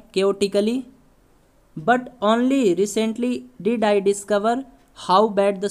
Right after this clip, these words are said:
situation is।" तो देखिए, पहला पार्ट है, "I knew our college library was run chaotically", ठीक है, इसमें तो मुझे कोई एरर नज़र नहीं आ रहा है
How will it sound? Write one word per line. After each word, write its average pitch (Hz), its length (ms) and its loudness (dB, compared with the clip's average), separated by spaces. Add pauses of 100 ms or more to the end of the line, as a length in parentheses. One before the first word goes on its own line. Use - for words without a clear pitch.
situation 147 480 -6
is।" 135 160 -4 (340)
तो 220 60 -2
देखिए, 240 220 -2
पहला 202 360 -4
पार्ट 214 300 -2
है, 226 200 -8
"I 180 180 0
knew 208 380 -2 (120)
our 170 260 -2 (120)
college 170 260 -2
library 165 500 -2
was 165 220 -2
run 170 300 -6 (100)
chaotically", 165 560 -4 (380)
ठीक 147 180 -10
है, 247 160 -8 (120)
इसमें 190 280 -8
तो 196 100 -4
मुझे 185 260 -4
कोई 180 340 -2
एरर 165 200 -4
नज़र 170 220 -4
नहीं 180 220 -6
आ 175 80 -2
रहा 170 120 -4
है 214 100 -12